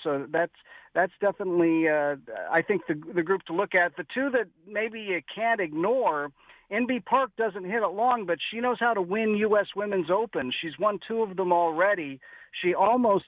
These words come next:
had her eighth major title at the A N A Inspiration before, uh, Pernilla Lindberg wouldn't go away and wound up beating her. Um, so I, I think you gotta, you gotta keep track of, of N B Park, and, uh,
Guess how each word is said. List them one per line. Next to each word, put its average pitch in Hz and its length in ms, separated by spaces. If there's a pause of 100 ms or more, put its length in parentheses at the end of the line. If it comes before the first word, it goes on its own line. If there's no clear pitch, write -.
had 196 260
her 165 160
eighth 185 320
major 170 400
title 175 560 (280)
at 165 180
the 165 140
A 185 220
N 175 100
A 175 200
Inspiration 160 920
before, 160 540 (300)
uh, 151 280 (120)
Pernilla 180 360
Lindberg 180 420
wouldn't 160 380
go 185 220
away 160 520
and 151 140
wound 165 240
up 139 160
beating 185 340
her. 98 220 (440)
Um, 165 680
so 175 220
I, 170 300
I 175 40
think 190 240
you 185 80
gotta, 170 380
you 165 120
gotta 160 200
keep 175 220
track 175 320
of, 147 160
of 156 220
N 165 160
B 156 160
Park, 165 440
and, 143 400
uh, 143 200